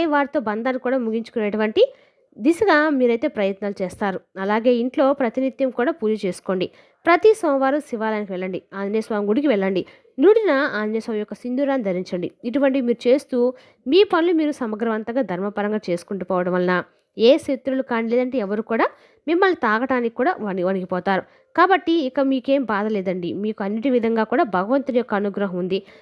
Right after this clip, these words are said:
మనం మనుషులు నమ్మటం కంటే కూడా దేవుణ్ణి నమ్మటం వల్ల మనకు ఉన్నటువంటి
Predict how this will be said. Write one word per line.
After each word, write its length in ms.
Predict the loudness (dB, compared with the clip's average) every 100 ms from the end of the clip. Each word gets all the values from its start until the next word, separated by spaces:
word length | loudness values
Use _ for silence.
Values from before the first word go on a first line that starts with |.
| _
మనం 200 | 2 4 2
మనుషులు 360 | 0 -2 0 0
నమ్మటం 280 | 0 0 -2
కంటే 260 | -4 -4 -4
కూడా 240 | -2 -2 -2 -4 -4
దేవుణ్ణి 300 | 0 0 -2
నమ్మటం 260 | -2 -4 -2
వల్ల 180 | 2 2 2
మనకు 200 | 0 -2 -2
ఉన్నటువంటి 560 | 0 -2 -2 -4 0